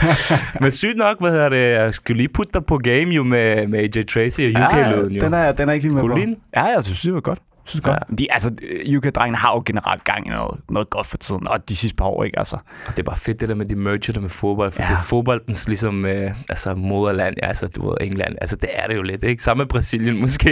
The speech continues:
Speaker 2: ikke?
Speaker 1: Ja.
Speaker 2: Men du forstår, hvad jeg mener.
Speaker 1: Jamen, jeg forstår, hvad du mener. Og, og de der drenge, som jo, altså, hænger ud med fodboldspillerne, ikke?
Speaker 2: Ja.
Speaker 1: Altså, vi, vi,
Speaker 2: Det er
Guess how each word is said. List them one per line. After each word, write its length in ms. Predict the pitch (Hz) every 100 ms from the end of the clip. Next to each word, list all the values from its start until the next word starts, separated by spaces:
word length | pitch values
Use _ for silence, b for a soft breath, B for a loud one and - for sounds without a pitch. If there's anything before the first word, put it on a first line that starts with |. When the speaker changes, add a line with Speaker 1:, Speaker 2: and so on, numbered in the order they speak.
| 139
Speaker 2:
ikke? 60 | 165
Speaker 1:
Ja. 180 | 127 139 123
Speaker 2:
Men 100 | 113
du 60 |
forstår, 260 | 110 - 170
hvad 100 | 165
jeg 100 | 123
mener. 180 | 113 156
Speaker 1:
Jamen, 100 | 160
jeg 100 | 147
forstår, 200 | 143 165
hvad 60 |
du 40 | 135
mener. 160 | 139 -
Og, 100 | 123
og 120 | 135 -
de 60 |
der 140 | 143 156
drenge, 340 | 120 131 156
som 180 | - 117
jo, 240 | 110 104 -
altså, 180 | 104
hænger 240 | 101 110 110
ud 140 | 127
med 120 | 117
fodboldspillerne, 600 | 117 113 113 - 107 104
ikke? 100 | 101
Speaker 2:
Ja. 80 | 82
Speaker 1:
Altså, 160 | 104 107
vi, 100 | 117 110
vi, 160 | 113 107
Speaker 2:
Det 100 |
er 40 | 120